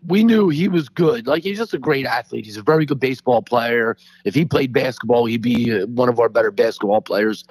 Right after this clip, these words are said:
uh, also. But he, uh, you know, he just took this year and just took this leadership role and just took his game to a whole nother level. And that's, and that's with a,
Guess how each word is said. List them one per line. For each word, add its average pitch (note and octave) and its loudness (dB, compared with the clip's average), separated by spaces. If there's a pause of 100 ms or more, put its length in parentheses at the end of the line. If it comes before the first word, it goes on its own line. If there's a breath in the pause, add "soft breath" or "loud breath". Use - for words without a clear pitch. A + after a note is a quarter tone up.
(320 loud breath)
uh, F#2+ 0
also. A2+ 2
But G2+ -4
he, E3+ 2
uh, C#3+ 0 (560 soft breath)
you D3 0
know, E3+ 2
he D#3 2
just A3+ -4
took - 0
this - 0
year C3+ -2
and A#2+ -4
just C3+ -4
took - -2
this - -14
leadership C3+ 0
role A2+ 2 (500 loud breath)
and A#2+ 0
just B2+ -2
took - 0
his C3+ -2
game B2+ -2
to A2 -4
a G2+ -2
whole B2 0
nother A2 -2 (160)
level. A2+ -4
And G#2+ -4
that's, - -2 (340 loud breath)
and - 0
that's B3+ -2
with - 2
a, C3+ 0